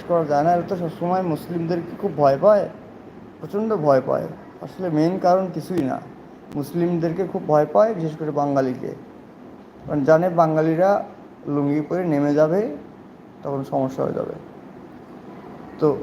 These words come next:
এই হচ্ছে অবস্থা আমাদের দেশের। এখন আমরা যারা রয়েছি, আহ, তরুণ জনগোষ্ঠী যারা রয়েছে, তারা এবার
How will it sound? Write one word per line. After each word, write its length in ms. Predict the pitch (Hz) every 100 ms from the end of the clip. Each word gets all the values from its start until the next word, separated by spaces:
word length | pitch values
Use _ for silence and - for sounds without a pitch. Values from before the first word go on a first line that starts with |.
| -
এই 160 | 190
হচ্ছে 240 | 226 220 220
অবস্থা 360 | 165 156 -
আমাদের 260 | 165 151 147
দেশের। 380 | 147 - 196 180
এখন 400 | 151 156 151 151
আমরা 640 | - 143 143 147 147 156 - 135
যারা 360 | 135 135 135 135 -
রয়েছি, 540 | 143 135 135 190 220 302 - - - - -
আহ, 200 | - - - - -
তরুণ 280 | 165 165 160
জনগোষ্ঠী 540 | 147 143 139 143 -
যারা 180 | 151 139
রয়েছে, 340 | 135 131 135 -
তারা 200 | 147 143
এবার 220 | 139